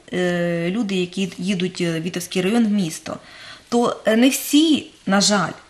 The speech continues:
доїжджають до, е, лікарні Вітовській, яка знаходиться в Богоя-, в Корабельному районі міста Миколаєва. Багато людей їдуть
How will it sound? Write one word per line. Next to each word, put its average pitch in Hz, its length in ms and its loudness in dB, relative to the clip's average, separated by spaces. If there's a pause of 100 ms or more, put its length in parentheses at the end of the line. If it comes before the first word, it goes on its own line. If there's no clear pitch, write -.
(140)
доїжджають 226 760 2
до, 190 480 0
е, 180 200 0
лікарні 196 680 0
Вітовській, 202 460 -4
яка 170 260 0
знаходиться 190 680 -4
в 160 160 -8
Богоя-, 170 380 -2 (380)
в 170 120 -8
Корабельному 202 540 2
районі 196 300 0
міста 185 300 -4
Миколаєва. 170 640 -8 (420)
Багато 285 400 2
людей 202 380 -2
їдуть 208 440 -4